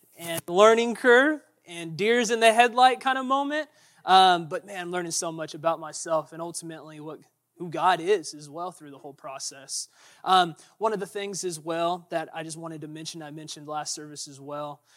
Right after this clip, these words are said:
is right now I get the opportunity to serve alongside of a great team in Fresno, a part of a church called the Garage Church. Some people know about it. It's actually a church that came and was planted out of Flipside here.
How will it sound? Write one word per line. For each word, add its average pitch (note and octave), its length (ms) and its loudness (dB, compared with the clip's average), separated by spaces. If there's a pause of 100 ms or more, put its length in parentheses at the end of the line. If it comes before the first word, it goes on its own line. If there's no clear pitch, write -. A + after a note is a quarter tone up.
(220)
is D3+ 440 -10 (100)
right F3 260 0
now F3 440 -4
I E3 60 -14
get D3+ 120 -16
the D#3+ 80 -14
opportunity D#3+ 640 -10
to D#3+ 100 -14
serve E3 220 -4
alongside D#3 420 -12
of D3 120 -16
a C3 40 -20
great G3+ 400 -2
team F#3 460 -8
in F3+ 160 -12
Fresno, E3+ 760 -8
a D#3 60 -20
part F3 180 2
of D#3 100 -8
a D3+ 40 -14
church E3+ 320 -12
called E3 240 -8
the E3+ 80 -10
Garage E3 480 4
Church. F#3 240 -6
Some F3 200 -10
people D#3+ 280 -8
know D#3+ 200 -2
about D#3+ 300 4
it. F#3+ 140 -6 (200)
It's D#3+ 120 -8
actually A3 300 2
a F#3 40 4
church G3 380 0
that E3 220 -2
came F#3 380 -8
and E3 140 -10
was E3 220 -4
planted G3 500 -6
out F3 240 -4 (100)
of E3 380 -12 (180)
Flipside D3+ 540 -2
here. - 360 -4